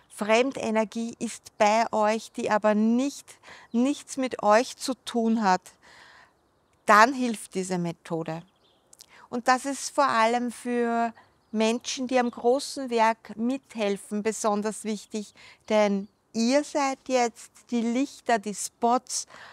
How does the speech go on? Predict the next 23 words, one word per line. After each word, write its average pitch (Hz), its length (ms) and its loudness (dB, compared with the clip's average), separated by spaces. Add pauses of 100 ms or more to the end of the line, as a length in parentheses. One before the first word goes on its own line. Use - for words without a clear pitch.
(100)
auf - 320 0
die, 247 480 -2 (840)
auf - 220 -4
die 220 160 -6
geschaut 214 540 2
wird, 226 480 -4
auf 190 280 -4 (760)
die 247 160 -2
Angriffe 214 580 0
gestartet 208 800 0
werden. 226 400 0 (400)
Und 220 420 0
mit 269 380 -6
dieser 247 240 -2
Übung 220 340 -2
könnt 240 340 -4
ihr 233 120 -2
euch 208 320 -2
da, 196 300 0
wenn 208 160 0
es 220 180 -2
passiert, 202 500 -4
wieder 180 320 -4